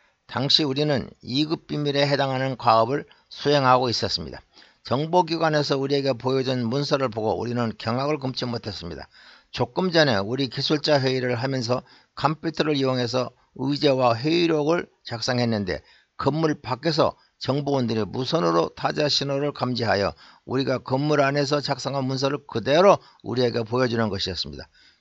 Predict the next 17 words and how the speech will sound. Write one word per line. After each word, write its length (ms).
그 140
후로부터 440
우리는 320
모든 520
회의를 440
벽과 380
출입문과 640
바닥과 480
천정을 640
금속판으로 840
가려놓은 680
방에서만 640
회의를 360
했음을 380
기억합니다. 600
수년 440
전에 360